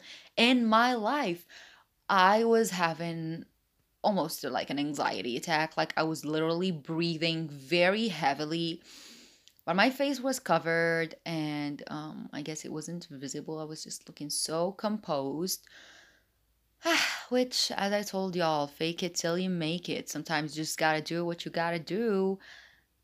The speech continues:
You are working, and you can't let a freaking dumb ass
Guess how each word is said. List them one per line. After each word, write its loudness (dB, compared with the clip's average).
You 4
are 10
working, -2
and -2
you -2
can't 0
let 2
a 2
freaking -4
dumb 2
ass -2